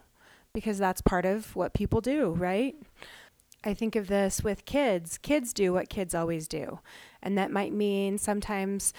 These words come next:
siblings are fighting, or sometimes kids are drawing on the walls, or sometimes they're disrespecting you, according to you. <laughs> And that's what kids do.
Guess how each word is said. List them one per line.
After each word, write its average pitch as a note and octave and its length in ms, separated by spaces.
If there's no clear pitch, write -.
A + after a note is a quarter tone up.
siblings G#3+ 480
are G#3+ 120
fighting, G3+ 580
or G3 220
sometimes F#3+ 560
kids G3+ 260
are F#3+ 80
drawing F#3 340
on F#3 120
the F#3 80
walls, F#3+ 540
or F#3 300
sometimes F#3+ 600
they're F3+ 220
disrespecting F#3 800
you, D#3 280
according F3+ 400
to - 120
you. D#3 380
<laughs> - 40
And A3 100
that's G3+ 160
what A3 140
kids F#3+ 280
do. - 300